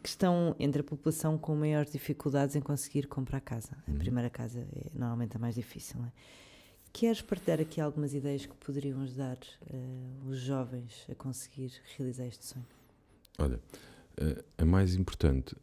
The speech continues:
Speaker 2: é, e aquela que nós podemos passar, é que nós temos que começar hoje para conseguir amanhã. E isto é mesmo uma aprendizagem, em termos de finanças pessoais, é das melhores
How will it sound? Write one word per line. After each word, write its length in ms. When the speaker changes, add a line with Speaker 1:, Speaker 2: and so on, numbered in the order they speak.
Speaker 2:
é, 280
e 100
aquela 280
que 100
nós 160
podemos 260
passar, 420
é 80
que 220
nós 200
temos 280
que 380
começar 420
hoje 380
para 100
conseguir 340
amanhã. 400
E 80
isto 140
é 40
mesmo 240
uma 60
aprendizagem, 600
em 60
termos 240
de 60
finanças 380
pessoais, 380
é 60
das 220
melhores 340